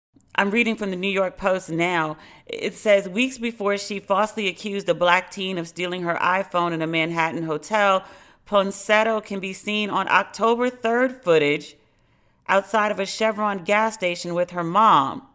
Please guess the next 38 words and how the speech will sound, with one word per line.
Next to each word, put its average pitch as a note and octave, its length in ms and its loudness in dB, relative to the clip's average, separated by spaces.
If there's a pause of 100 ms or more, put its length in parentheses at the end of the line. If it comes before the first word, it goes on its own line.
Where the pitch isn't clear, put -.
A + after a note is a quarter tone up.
(340)
As F3+ 100 0
the F#3+ 100 -2
officer G3+ 400 0
tries F#3 300 0
to F3+ 100 -4
place F#3+ 300 -4
her F#3+ 100 0
in E3+ 140 -2
cuffs, A3 360 0
she F#3 120 -6
resists, F3 640 0
and F#3 140 -2
he G3+ 180 -2
is G3 140 -4
seen G#3 300 -2
wrestling F#3 520 -2
her E3+ 200 2
to F3 140 -10
the E3+ 100 -6
ground. D#3+ 720 2 (580)
"I'm F#3 200 0
not G#3+ 280 2
even G3 260 -4
touching B3+ 480 0
you," D#3+ 240 -2
she E3+ 220 -6
is E3 120 -4
heard D#3+ 280 0
shrieking. D#3 640 -4 (380)
"I E3+ 100 -2
just G3 300 -2
think F#3+ 280 -2
you F#3+ 120 -8
guys F3 400 4
are D#3+ 80 2
like D#3+ 280 2
a D#3+ 60 -4
joke. C#3+ 640 4